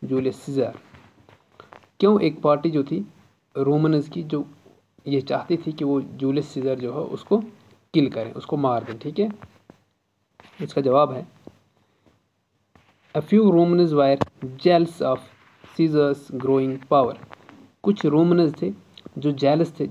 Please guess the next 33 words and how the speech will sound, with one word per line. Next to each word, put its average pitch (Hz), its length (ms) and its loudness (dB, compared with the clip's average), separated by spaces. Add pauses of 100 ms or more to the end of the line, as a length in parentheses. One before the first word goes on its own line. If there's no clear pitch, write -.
यानी 139 180 -4
कि 147 80 -8
जिनको 151 280 -4
जलन 139 320 0
थी 147 280 -6
या 131 40 -2
जिनको 139 340 -4
जो 139 140 -2
है 165 180 -6 (440)
हसद - 280 -2
था 131 60 0
दिल 131 180 -4
में 165 160 -6 (360)
उसकी - 300 -8
growing 147 340 2
power 123 320 -2
के 127 100 -10
साथ, - 300 -14 (180)
उसकी 156 260 -8
बढ़ती 143 260 -2
हुई 147 140 -4
क़ुव्वत 147 360 -2
के 127 120 -10
साथ, 120 180 -10
ताकत 131 480 -4
के 127 120 -8
साथ, 127 160 -12
ठीक 139 200 -10
है। 160 80 -4
Growing 143 320 0
हो 135 80 -2
गया 143 100 0
बढ़ना, 135 340 -2